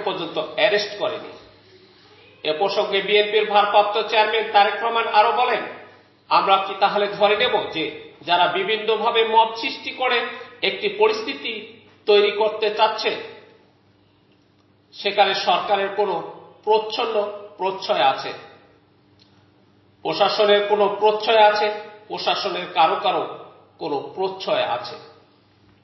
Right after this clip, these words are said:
জুলাই গণ অভ্যুত্থানে ছাত্র দলের যেসব নেতাকর্মী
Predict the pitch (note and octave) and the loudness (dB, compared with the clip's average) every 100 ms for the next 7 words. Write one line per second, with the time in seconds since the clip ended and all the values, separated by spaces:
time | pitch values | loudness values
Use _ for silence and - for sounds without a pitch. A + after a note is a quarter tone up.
0 | _ _ - C#3+ F3+ F3 F#3 F3+ F#3+ G3 | _ _ -10 -4 0 0 2 2 2 0
1 | - A3+ A#3 B3 A3+ G3+ - - - D#3 | 0 -4 -4 -2 -2 -4 -6 -4 0 2
2 | G3+ F#3 F#3 F#3 F#3 G3 G3 G#3+ G#3 G#3+ | 0 -4 -2 0 0 -2 2 2 2 2
3 | A3+ A3+ A3+ A3+ B3+ | 2 0 -2 -4 -8